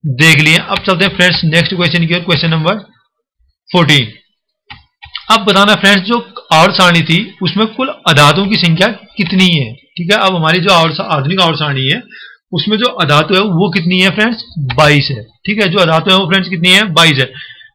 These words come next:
जितने भी आपका yellow color देख रहे हैं वो सारे क्या है हमारी आवर्त सारणी में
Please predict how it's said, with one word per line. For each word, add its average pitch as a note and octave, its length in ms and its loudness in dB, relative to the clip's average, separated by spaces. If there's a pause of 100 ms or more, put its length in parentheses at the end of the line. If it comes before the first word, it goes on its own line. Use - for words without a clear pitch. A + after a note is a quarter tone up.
जितने F#3 300 2
भी A#3 120 4
आपका A3 240 4
yellow F#3+ 320 4
color G3+ 240 2
देख F3 180 2
रहे G#3 100 0
हैं G3+ 80 -2
वो G3 120 2
सारे F#3+ 260 2
क्या F3+ 180 0
है F3+ 60 4
हमारी F3 320 2
आवर्त F3 240 4
सारणी E3 280 0
में E3+ 120 0